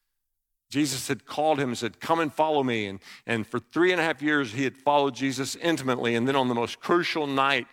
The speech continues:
of Jesus' life, he decided that now would be a good time to follow Jesus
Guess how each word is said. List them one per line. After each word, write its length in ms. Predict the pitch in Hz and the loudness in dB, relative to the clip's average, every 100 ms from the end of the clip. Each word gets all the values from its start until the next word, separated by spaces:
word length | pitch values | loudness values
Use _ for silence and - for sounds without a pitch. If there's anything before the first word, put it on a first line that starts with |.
| - - | -18 -4
of 160 | 123 117 | -4 -2
Jesus' 480 | 135 139 127 104 | -2 -2 -4 -2
life, 340 | 127 139 127 113 - - | 0 2 0 -2 -8 -16
he 180 | - 131 | -2 -2
decided 580 | 120 110 135 127 120 107 | -2 -2 0 0 -2 -2
that 180 | 123 127 | -4 0
now 180 | 135 | 0
would 120 | 147 135 | 0 0
be 120 | 123 | 0
a 40 | |
good 200 | 110 127 | 0 -2
time 200 | 139 127 | -2 -6
to 60 | 120 | -6
follow 320 | - 123 117 | -4 0 0
Jesus 640 | 110 123 113 113 - - | -2 -4 -4 -4 -6 -10